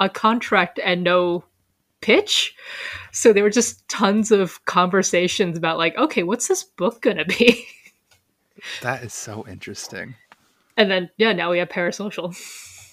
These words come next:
Speaker 1: which, you know, now that I've already worked with Alex, that's, that was, uh,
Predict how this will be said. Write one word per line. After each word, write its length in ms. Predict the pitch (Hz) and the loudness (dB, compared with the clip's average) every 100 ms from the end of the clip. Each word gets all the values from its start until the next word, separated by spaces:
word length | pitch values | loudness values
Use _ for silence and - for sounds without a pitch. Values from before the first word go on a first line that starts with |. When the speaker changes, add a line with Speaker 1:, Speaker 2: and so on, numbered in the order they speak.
| _ - - - | _ -20 -16 -4
Speaker 1:
which, 320 | 185 - - - | -4 -2 -8 0
you 100 | 277 | 2
know, 140 | 185 180 | 2 4
now 180 | 220 226 | 6 8
that 100 | 240 | 8
I've 100 | 220 | 8
already 340 | 208 208 190 | 8 8 6
worked 280 | 175 185 - | 4 2 0
with 140 | 175 | -4
Alex, 600 | 160 143 151 - - - - _ _ _ | -2 -2 -4 0 0 0 -10 _ _ _
that's, 560 | - 160 - - - - _ _ _ _ _ | -10 -8 0 0 0 -10 _ _ _ _ _
that 120 | 165 | 0
was, 240 | 156 180 - | 2 -2 0
uh, 320 | 175 160 | 0 0